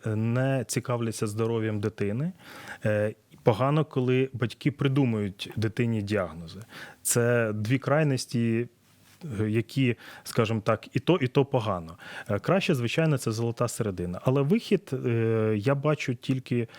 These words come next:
е, знайти дійсно лікаря, с-, можливо, сімейного лікаря, якому батьки будуть довіряти. І вже, е, довіряти лікарю і гов-, робити те, що він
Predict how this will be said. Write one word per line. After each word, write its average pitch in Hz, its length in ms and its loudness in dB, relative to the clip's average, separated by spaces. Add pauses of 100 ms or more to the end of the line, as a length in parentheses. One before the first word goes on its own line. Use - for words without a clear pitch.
(260)
е, 101 220 2
знайти 127 600 0
дійсно 110 540 -2
лікаря, 123 360 0
с-, - 180 -6
можливо, 113 540 -2
сімейного 139 520 0
лікаря, 131 340 0
якому 117 560 -2 (100)
батьки 110 400 -2
будуть 117 280 -2
довіряти. 107 540 -2 (640)
І 156 160 4
вже, 208 500 0
е, 123 580 2
довіряти 123 680 2
лікарю 147 420 0
і 113 320 0
гов-, 107 720 -2
робити 123 340 0
те, 165 180 0
що - 220 -4
він 127 340 0